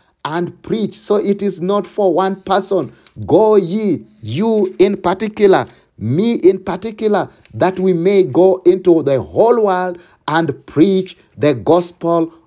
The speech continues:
of Jesus Christ, the gospel of peace, the gospel of salvation, the gospel that brings life and life eternal.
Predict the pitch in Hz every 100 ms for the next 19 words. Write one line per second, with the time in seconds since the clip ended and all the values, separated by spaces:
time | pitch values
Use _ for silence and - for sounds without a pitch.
0 | _ 107 110 87 80 147 135 113 - -
1 | 120 95 - _ 123 160 120 147 165 -
2 | 170 170 165 _ 135 113 - - 175 117
3 | - _ - 156 131 165 165 170 - 160
4 | 160 _ 135 131 - 127 110 85 147 160
5 | - 104 - - 156 123 165 165 - -
6 | 170 170 _ - 156 135 95 156 170 170
7 | - _ 101 113 139 165 160 - _ 139
8 | 127 117 131 131 131 - _ - 127 131
9 | 139 135 101